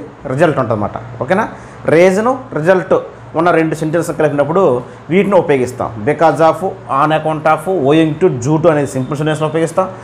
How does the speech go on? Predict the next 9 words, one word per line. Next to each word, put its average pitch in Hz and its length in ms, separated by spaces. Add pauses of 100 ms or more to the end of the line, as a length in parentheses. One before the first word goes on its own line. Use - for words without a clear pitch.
(240)
కాంపౌండ్లో 180 540 (400)
so 196 120 (760)
and 165 100 (140)
so, 190 100 (540)
therefore, 175 520 (240)
hence 175 220
అని 160 140
ఉపయోగిస్తాం. 165 420 (480)
కాంప్లెక్స్లో 190 560